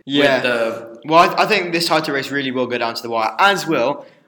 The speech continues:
Speaker 1: I think, the more interesting race, the top four. I think top four will be incredibly, incredibly interesting this year.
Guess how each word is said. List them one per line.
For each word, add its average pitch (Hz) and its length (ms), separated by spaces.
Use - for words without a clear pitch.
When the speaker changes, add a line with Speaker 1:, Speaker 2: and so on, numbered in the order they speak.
Speaker 1:
I 131 80
think, 151 200
the 139 80
more 139 140
interesting 165 460
race, 110 220
the - 160
top - 380
four. 104 360
I 143 120
think 180 160
top - 240
four 160 160
will 127 60
be 123 380
incredibly, 120 880
incredibly 113 500
interesting 101 360
this - 180
year. 95 160